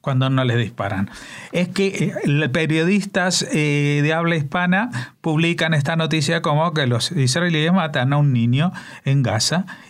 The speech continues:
y así sin, con el, la menor, con la mayor tranquilidad, sin ningún complejo de culpa, ni de conciencia, ni de absolutamente nada, porque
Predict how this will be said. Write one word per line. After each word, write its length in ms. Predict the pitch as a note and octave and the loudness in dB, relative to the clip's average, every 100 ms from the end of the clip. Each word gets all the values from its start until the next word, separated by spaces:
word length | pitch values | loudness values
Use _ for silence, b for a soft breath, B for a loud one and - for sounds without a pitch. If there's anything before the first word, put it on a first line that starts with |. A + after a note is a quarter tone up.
| - | -2
y 80 | C3 | 0
así 400 | B2 G3+ G#3+ F#3 | 0 2 2 0
sin, 1040 | - E3 D#3 D#3 D3+ D3+ D3 C#3+ D3 - _ - - | 0 2 4 4 4 4 2 2 -2 -8 _ -20 -10
con 320 | - E3 D#3+ | -4 0 2
el, 440 | D#3+ D#3+ D#3+ D#3 D#3+ | 2 2 2 2 2
la 80 | D#3+ | 2
menor, 760 | D#3+ E3+ G#3 A3 F#3 D#3 D3 | 2 2 2 2 0 0 0
con 340 | C3 D3+ D3 D3+ | 2 2 2 2
la 80 | D3+ | 0
mayor 340 | D#3+ F#3 A3 | 2 2 2
tranquilidad, 720 | G#3 G3 F3+ E3+ D#3 F#3 G#3+ | 2 2 2 2 2 2 2
sin 180 | F#3+ E3 | 0 0
ningún 300 | E3 F3 F#3+ | 2 2 2
complejo 580 | F3 D3+ F3+ F3 F3+ E3+ | -2 -2 -2 -2 -2 0
de 160 | D#3+ | 0
culpa, 420 | D3+ G3+ G3 G#3 G#3 B B - | 0 0 0 -2 -4 B B -2
ni 800 | C#3+ D3 D3 D3+ D3 C#3+ C#3 C#3+ | 0 2 4 4 4 4 2 2
de 220 | C3 C#3+ | 2 0
conciencia, 760 | C#3+ C#3 B2+ D#3+ A3 A3+ G#3+ G#3 | 0 0 2 2 2 2 2 0
ni 200 | D#3 D3 D3 | 2 2 2
de 100 | C3+ | 0
absolutamente 800 | B2+ D3+ D#3+ F3 F3 E3+ E3 D#3+ | 0 0 0 0 0 2 2 2
nada, 260 | D#3 C3 | 0 0
porque 320 | A#2+ A#2 - | -2 -2 -2